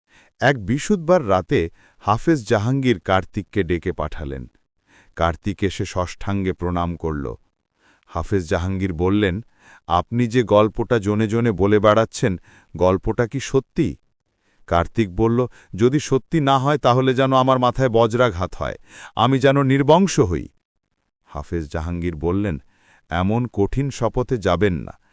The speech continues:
আপনার গল্প সত্যি না, সত্যি হলে আমি জানতাম। আপনি প্রবল ঘোরের মধ্যে আমাকে দেখেছেন, অন্য কেউ আপনাকে হাসপাতালে পৌঁছে দিয়েছে,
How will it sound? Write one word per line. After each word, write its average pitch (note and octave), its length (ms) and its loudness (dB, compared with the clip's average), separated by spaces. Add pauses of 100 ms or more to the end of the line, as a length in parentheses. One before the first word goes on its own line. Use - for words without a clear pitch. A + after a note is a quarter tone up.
(300)
আপনার G2+ 440 -2
গল্প F#2 420 -2
সত্যি - 520 -6
না, - 200 -16 (360)
সত্যি A2 460 -2
হলে G2+ 260 0
আমি G2+ 180 0
জানতাম। E2 560 -4 (640)
আপনি G2 340 -4
প্রবল G2 460 2
ঘোরের G2+ 460 -2
মধ্যে A2 360 -4
আমাকে G2 360 -2
দেখেছেন, D#2+ 580 -6 (520)
অন্য A2+ 400 0
কেউ A#2+ 260 0
আপনাকে G2+ 440 0
হাসপাতালে F2+ 640 -4
পৌঁছে E2+ 380 -6
দিয়েছে, C#2 460 -10